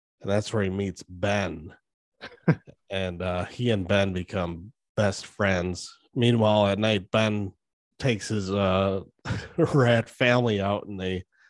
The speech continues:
Speaker 1: they, in one scene, they ransack a grocery store.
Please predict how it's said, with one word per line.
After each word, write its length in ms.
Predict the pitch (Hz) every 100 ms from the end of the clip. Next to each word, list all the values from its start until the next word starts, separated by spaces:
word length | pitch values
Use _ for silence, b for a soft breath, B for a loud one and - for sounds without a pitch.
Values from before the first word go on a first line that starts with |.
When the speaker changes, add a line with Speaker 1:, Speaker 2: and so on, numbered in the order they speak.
| b -
Speaker 1:
they, 220 | 90 95
in 200 | 92 101
one 180 | 101 104
scene, 280 | 98 117 107
they 160 | 98 95
ransack 640 | 104 104 101 117 107 98
a 100 | 95
grocery 520 | 92 107 107 - 113
store. 760 | - - 107 104 104 104 98